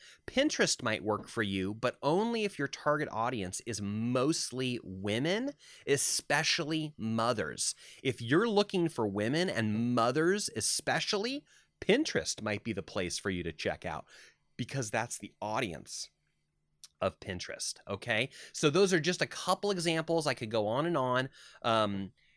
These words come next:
YouTube is really popular right now. Tons of people are, are searching YouTube. The demographics, though, are all over the place. So anyway, focus on who is your target market. That's the right place.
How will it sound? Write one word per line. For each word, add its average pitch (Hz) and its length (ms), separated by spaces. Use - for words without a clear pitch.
YouTube 180 680
is 127 140
really 160 460
popular 160 540
right 147 180
now. 147 400
Tons 160 420
of 135 100
people 104 320
are, 95 200
are 101 80
searching 98 460
YouTube. 131 540
The 107 100
demographics, 117 760
though, 98 200
are 80 180
all 110 280
over 92 160
the 80 100
place. - 320
So 131 260
anyway, 170 400
focus - 520
on 180 240
who 277 480
is 147 220
your 160 300
target 151 420
market. 110 480
That's 117 280
the 120 140
right 98 300
place. - 520